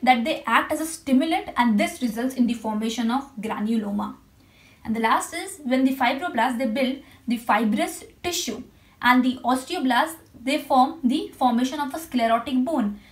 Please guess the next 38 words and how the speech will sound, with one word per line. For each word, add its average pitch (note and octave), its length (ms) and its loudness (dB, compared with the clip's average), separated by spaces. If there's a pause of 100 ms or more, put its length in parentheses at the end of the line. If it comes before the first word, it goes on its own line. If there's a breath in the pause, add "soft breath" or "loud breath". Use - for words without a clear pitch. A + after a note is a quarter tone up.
(100 loud breath)
So C4+ 260 -8
if F#4+ 280 -2
in - 180 -6
addition C4 480 2
the - 120 -2
epithelial E4+ 760 -6
rest A#3 360 -6
of C#4+ 200 -2
malaise, A3 560 -2 (100)
they C4 140 2
are D#4+ 80 0
stimulated, E4 760 -4 (500 soft breath)
a B3+ 60 0
cyst E4 400 -2
will A3 160 -2
form. - 240 -10 (260 loud breath)
Now A3+ 140 -4
over C4 200 4
here, E4 180 2
now E4 100 -2
we D#4 120 0
have D#4+ 140 2
seen C#4 380 -2
the C4 60 -2
stimulation. C4 720 2
So A#3 80 -4
there A#3 120 0
is D4 120 -4
formation B3 500 -2
of D4 100 -4
the C4+ 100 -6
collagen G#3+ 460 -4
fibers C#4+ 440 -2 (100)
and B3 220 0
the C4 100 0
bone. G#3+ 320 -4 (300 loud breath)
But C4 200 2
if F4+ 300 -6